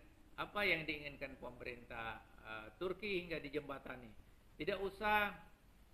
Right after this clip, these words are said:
ada upaya untuk, eh, menyampaikan kebaikan Ataturk kepada rakyat Indonesia dan seolah-olah menjadi juru bicara Ataturk di Indonesia. Saya kira itu tidak pantas dilakukan.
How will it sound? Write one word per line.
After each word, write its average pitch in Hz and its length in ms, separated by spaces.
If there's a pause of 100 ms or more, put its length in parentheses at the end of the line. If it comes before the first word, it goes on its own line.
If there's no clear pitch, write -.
(640)
ada 185 240
upaya 170 560
untuk, 160 480 (1200)
eh, 147 480
menyampaikan 175 880
kebaikan 156 640
Ataturk 165 800
kepada 147 320
rakyat 135 320
Indonesia 127 520 (840)
dan 202 320
seolah-olah 214 480
menjadi 185 240
juru 185 240
bicara 180 720 (160)
Ataturk 156 640
di 135 160
Indonesia. 120 560
Saya 156 180
kira 185 220
itu 180 240
tidak 135 320
pantas 175 340 (600)
dilakukan. 123 480